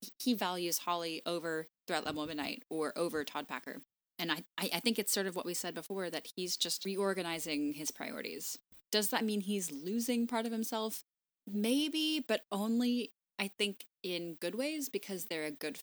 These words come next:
fit. I think it's a healthy losing,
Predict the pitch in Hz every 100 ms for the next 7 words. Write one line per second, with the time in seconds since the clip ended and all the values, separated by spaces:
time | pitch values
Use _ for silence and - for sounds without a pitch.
0 | _ 233 - _ _ _ 175 170 180 170
1 | 156 - - - - 170 190 277 269 254
2 | 254 254 277 269